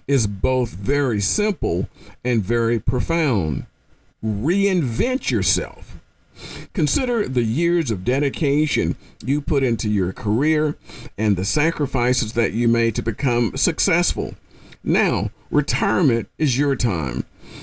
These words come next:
If you want to slow down and relax, go for it. If you want to dive right into a new strenuous activity, have at it. But remember, your new lifestyle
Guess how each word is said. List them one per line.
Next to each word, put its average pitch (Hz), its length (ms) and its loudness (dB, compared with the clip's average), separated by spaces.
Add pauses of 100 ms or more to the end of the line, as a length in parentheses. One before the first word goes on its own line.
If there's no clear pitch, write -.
(120)
If 139 180 0
you 135 120 0
want 143 260 0
to - 80 -6
slow 139 320 2
down 131 440 2
and 85 180 -2
relax, 135 560 -2 (320)
go 113 180 0
for 107 320 0
it. 58 100 -10 (800)
If 135 220 0
you 117 80 0
want 185 300 0
to 127 100 0
dive 135 400 0
right 123 420 0
into 147 560 0
a 101 120 -2
new 139 400 2
strenuous 135 680 0
activity, 127 760 0 (420)
have 127 280 -2
at 135 240 0
it. 87 160 -6 (760)
But 214 260 0 (340)
remember, 165 760 0 (320)
your 127 180 0
new 208 400 2
lifestyle 151 920 0